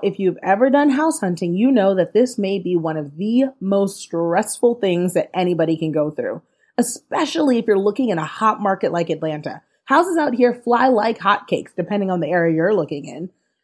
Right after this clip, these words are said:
I mean, you can go in and it can be a multiple offer situation. That means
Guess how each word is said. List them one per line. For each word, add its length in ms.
I 100
mean, 220
you 140
can 180
go 200
in 180
and 140
it 80
can 100
be 220
a 20
multiple 840
offer 540
situation. 800
That 240
means 360